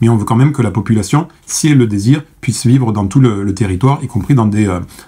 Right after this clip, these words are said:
dans des zones rurales. Donc il faut à la fois que les établissements scolaires et que les établissements de recherche soient disséminés comme ça à travers tout le territoire pour être au plus près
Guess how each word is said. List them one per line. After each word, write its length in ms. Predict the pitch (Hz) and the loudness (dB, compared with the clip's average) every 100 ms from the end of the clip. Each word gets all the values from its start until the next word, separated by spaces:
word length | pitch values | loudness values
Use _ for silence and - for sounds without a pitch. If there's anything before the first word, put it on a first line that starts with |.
| - | -4
dans 100 | 104 | 0
des 140 | 101 | 2
zones 180 | 101 127 | 4 2
rurales. 400 | 110 127 110 92 - - _ - | 4 2 0 -6 -14 -20 _ 0
Donc 180 | 120 | 2
il 80 | 131 | 2
faut 200 | 127 135 | 2 0
à 60 | 131 | 0
la 80 | 147 | -2
fois 160 | 156 | -2
que 100 | 139 | 0
les 220 | 127 113 | 0 2
établissements 580 | 117 113 127 120 117 123 | -2 0 0 0 0 -2
scolaires 480 | 117 - 123 123 113 | -2 -2 0 0 -2
et 80 | - | -6
que 100 | 92 | -4
les 340 | 107 104 104 110 | -2 -2 0 0
établissements 460 | 120 113 110 113 | 0 -2 0 0
de 80 | 107 | 0
recherche 460 | 95 98 135 151 - _ _ | -2 0 -2 -2 -14 _ _
soient 280 | - - 139 | -14 -2 0
disséminés 720 | 123 120 143 - 143 127 127 | 2 0 0 2 4 4 2
comme 160 | 131 107 | 0 -2
ça 120 | 92 | -2
à 60 | 110 | -4
travers 260 | - 98 | -2 -6
tout 140 | 92 151 | -2 0
le 80 | 127 | 0
territoire 480 | 113 95 113 135 - - _ _ | -2 -2 0 -2 -4 -20 _ _
pour 220 | 113 120 | 0 2
être 140 | 143 - | -2 0
au 80 | 143 | -2
plus 260 | 127 127 | 2 0
près 340 | 110 - 123 | 0 0 0